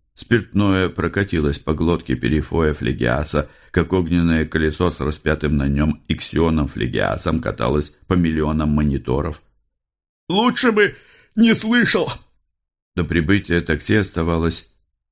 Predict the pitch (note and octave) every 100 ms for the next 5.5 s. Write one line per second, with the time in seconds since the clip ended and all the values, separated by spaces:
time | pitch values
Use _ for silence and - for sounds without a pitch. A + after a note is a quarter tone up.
0 | - B1+ E2 - D2 - B1 A1+ G1+ -
1 | _ _ _ _ _ _ _ _ _ _
2 | _ _ _ _ _ _ _ _ - -
3 | G3+ G3 - - _ _ _ _ _ _
4 | _ _ _ _ _ _ - E3 - -
5 | G#3 A#3 B3+ A3+